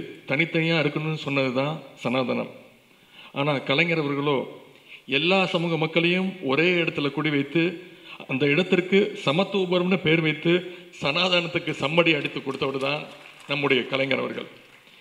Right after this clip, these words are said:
இதற்கு முன்பு ஆட்சியில் இருந்த சனாதனத்துடைய அடிமைகள் கடந்த பத்து ஆண்டுகளா சமத்துவபுரங்களை பராமரிக்கவே இல்லை.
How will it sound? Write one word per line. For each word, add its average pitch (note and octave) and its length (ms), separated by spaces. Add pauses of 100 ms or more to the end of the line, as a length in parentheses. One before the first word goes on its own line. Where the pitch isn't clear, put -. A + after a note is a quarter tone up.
(380)
இதற்கு F3+ 300
முன்பு G3 200 (100)
ஆட்சியில் F3+ 320
இருந்த E3 200 (640)
சனாதனத்துடைய D#3 800
அடிமைகள் C#3+ 420 (760)
கடந்த D#3 260 (100)
பத்து D#3+ 320
ஆண்டுகளா D3 360 (840)
சமத்துவபுரங்களை F3 720 (140)
பராமரிக்கவே C#3 600
இல்லை. A#2+ 180